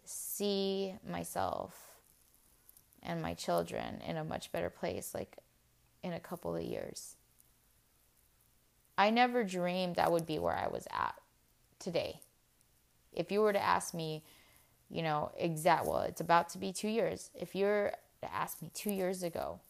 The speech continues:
do you think everything's gonna be okay? As I'm packing up, you know, my house, I would have told you, "I don't know, I'm so scared."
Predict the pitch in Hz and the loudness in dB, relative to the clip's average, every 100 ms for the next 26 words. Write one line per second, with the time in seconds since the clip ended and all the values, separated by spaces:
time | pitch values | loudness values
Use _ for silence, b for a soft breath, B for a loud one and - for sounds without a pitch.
0 | - - 170 185 190 180 180 180 180 175 | -20 -6 -4 -2 -4 -6 -4 -6 -6 -8
1 | 165 165 160 160 156 151 - - 175 - | -6 -6 -6 -6 -4 -4 -4 -6 -4 2
2 | 160 165 165 170 - 170 175 - 165 160 | 2 4 2 -2 0 0 0 -6 -8 -2
3 | 160 - B B B B - 170 160 156 | -4 -4 B B B B -8 -2 0 0
4 | - - _ _ _ _ _ _ _ - | -2 -8 _ _ _ _ _ _ _ -6
5 | 160 160 160 156 - 160 180 196 170 - | -4 0 -2 -2 0 2 4 2 0 -4
6 | 185 180 175 - 214 220 220 - 196 196 | -4 -4 -6 -4 -4 -4 -8 -8 -6 -2
7 | 220 185 175 - 185 175 - 196 214 208 | 0 -2 -4 -6 -4 -4 -6 -4 -4 -4
8 | - | -8